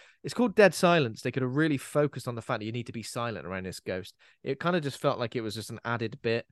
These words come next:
All of these moving parts, it seemed to, like, it doesn't really lock into a, a, a s-, a single one theme. Um,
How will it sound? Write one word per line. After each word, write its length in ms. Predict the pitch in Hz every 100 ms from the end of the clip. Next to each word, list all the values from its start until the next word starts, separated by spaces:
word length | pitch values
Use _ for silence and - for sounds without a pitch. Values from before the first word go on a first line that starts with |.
| _ - _ -
All 180 | 170 165
of 80 |
these 220 | 147 139 127
moving 340 | 147 135 127
parts, 540 | - 135 127 - - - -
it 160 | 123
seemed 240 | - 135 117
to, 120 | 120
like, 280 | 113 110 - -
it 140 | 117
doesn't 260 | 135 123 120
really 460 | 120 131 120 117 107
lock 460 | 113 127 120 -
into 540 | 123 110 101 - 107 -
a, 200 | - 104 101
a, 120 | - 117 _ _ -
a 100 | 110 _ _ _ _ _ _
s-, 340 | - - - -
a 60 |
single 540 | 131 156 151 139 131 - -
one 420 | - 127 127 120
theme. 520 | - 135 113 104 98 - _ - - - _ -
Um, 480 | 117 113 113 110